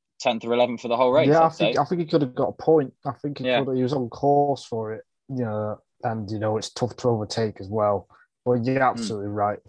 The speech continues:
Speaker 2: Fantastic qualifying lap from nowhere <laughs> as well. Uh, maybe
Speaker 1: Not
Speaker 2: his
Speaker 1: from
Speaker 2: driving
Speaker 1: nowhere at
Speaker 2: for
Speaker 1: this
Speaker 2: his
Speaker 1: track. He was fast all
Speaker 2: Well
Speaker 1: weekend at the track.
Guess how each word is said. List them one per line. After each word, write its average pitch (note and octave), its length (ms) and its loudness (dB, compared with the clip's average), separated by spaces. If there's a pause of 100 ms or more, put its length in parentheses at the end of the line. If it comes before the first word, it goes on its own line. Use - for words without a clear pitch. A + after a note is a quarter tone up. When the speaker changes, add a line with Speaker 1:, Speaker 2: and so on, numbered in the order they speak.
Speaker 2:
Fantastic - 720 -2
qualifying F#2+ 560 -6
lap G2 180 -6 (400)
from A#2+ 280 -2
nowhere B2 720 2 (380)
<laughs> - 80 -
as D3 220 4
well. A#2 460 2
Uh, A2+ 240 -2 (240)
maybe B2+ 260 0
Speaker 1:
Not A#3+ 120 4
Speaker 2:
his A3+ 80 0
Speaker 1:
from G3 120 2
Speaker 2:
driving F#3+ 200 6
Speaker 1:
nowhere F3+ 140 6
at C3+ 80 2
Speaker 2:
for - 60 -8
Speaker 1:
this D#3+ 140 -2
Speaker 2:
his - 60 -10
Speaker 1:
track. A2+ 340 -4 (380)
He C3+ 80 -8
was C#3 280 -8
fast D#3+ 320 0
all F3 100 6
Speaker 2:
Well C#3+ 120 8
Speaker 1:
weekend G#2+ 320 2
at F#2+ 60 0
the G2 60 2
track. F2+ 320 -2